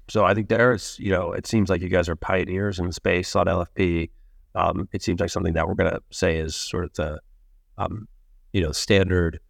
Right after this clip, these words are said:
Uh, you know, we know this is a big issue. We talked about this a lot at Micromobility America with, um, you know, with the C B S C, with phmsa, which is the pipeline of hazardous and materials in, uh, in the U S, which is all about tra-, you know, how these things get transported on freeways or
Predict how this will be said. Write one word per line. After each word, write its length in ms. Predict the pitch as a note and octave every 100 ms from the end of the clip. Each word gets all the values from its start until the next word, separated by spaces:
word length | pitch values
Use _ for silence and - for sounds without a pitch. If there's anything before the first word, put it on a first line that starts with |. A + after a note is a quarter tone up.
| _ _ -
Uh, 380 | F2+ E2 E2 -
you 100 | B2+
know, 80 | F#2+
we 140 | F#2+
know 260 | F2+ F2 F2
this 220 | E2+ -
is 80 | F#2+
a 40 |
big 160 | F#2 E2
issue. 240 | D#2+ -
We 80 | E2+
talked 200 | F2+ -
about 140 | -
this 140 | E2 -
a 60 |
lot 180 | F2 D#2+
at 80 | -
Micromobility 400 | F2 F#2+ F#2+ F2
America 380 | E2 D#2+ - F2+
with, 220 | D#2+ - _ _ - - _ -
um, 340 | E2 D#2 D#2 - _ -
you 80 | D#2
know, 220 | D#2+ - -
with 160 | F2 - -
the 60 | E2+
C 160 | -
B 120 | D#2+
S 120 | E2 -
C, 360 | A#2 G#2 G2
with 160 | F2 -
phmsa, 560 | - G2 F#2+ F2+ F2+
which 200 | E2+ -
is 100 | D#2
the 180 | - D2+ - _ _
pipeline 400 | - - F2 E2+
of 160 | E2 -
hazardous 580 | - F#2+ E2+ F2+ F2+
and 140 | F2+ F2 - _ _ _
materials 760 | - - B2+ A#2 A2 G#2 - - _ _ _ _
in, 320 | F#2+ F2+ E2
uh, 240 | E2+ D#2+ -
in 100 | E2+
the 100 | D#2+
U 100 | G2
S, 220 | G2 -
which 200 | - -
is 80 | F2
all 120 | D#2+
about 220 | D#2+ D2+
tra-, 220 | - D#2+ D#2+
you 100 | F2+
know, 60 | D#2
how 160 | F2
these 160 | E2 D#2+
things 160 | E2+
get 120 | D#2+ -
transported 560 | F2+ E2 - F2 D#2+
on 100 | D#2+
freeways 540 | - G#2+ F2+ E2+ E2 D#2
or 120 | D2